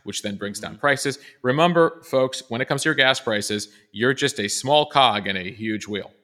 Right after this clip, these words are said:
Speaker 2: Do you remember the lowest gas price you've ever seen in your life when you were a kid in the back seat with, with your parents?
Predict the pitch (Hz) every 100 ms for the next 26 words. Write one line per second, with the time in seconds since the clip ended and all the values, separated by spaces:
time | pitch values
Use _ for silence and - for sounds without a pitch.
0 | _ _ _ _ _ _ _ _ _ _
1 | 156 254 202 196 185 185 175 - - -
2 | 139 131 120 131 135 127 123 117 - 117
3 | 113 113 107 117 104 104 107 107 110 110
4 | 104 - 123 117 107 107 107 - 117 113
5 | 110 110 117 107 101 113 113 110